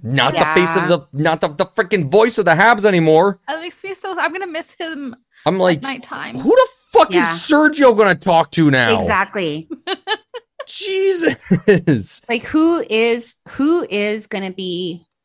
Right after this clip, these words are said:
Speaker 2: who's gonna be the new Dan? That, those are, those are the biggest shoes. Like, um,
Speaker 1: Impossible to
Speaker 2: Bartlett.
Speaker 1: fill.
Speaker 2: Yeah.
Speaker 1: Impossible to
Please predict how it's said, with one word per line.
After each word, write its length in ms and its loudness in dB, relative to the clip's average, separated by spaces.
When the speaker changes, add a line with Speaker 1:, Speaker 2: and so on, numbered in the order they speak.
Speaker 2:
who's 260 -8
gonna 160 -2
be 160 -4
the 100 -2
new 180 -2
Dan? 340 -4
That, 220 -6
those 300 -2
are, 140 0
those 280 0
are 100 2
the 220 -4
biggest 520 -4
shoes. 500 -2
Like, 400 -4
um, 240 2
Speaker 1:
Impossible 500 0
to 60 2
Speaker 2:
Bartlett. 140 0
Speaker 1:
fill. 380 2
Speaker 2:
Yeah. 220 0
Speaker 1:
Impossible 440 -6
to 80 -6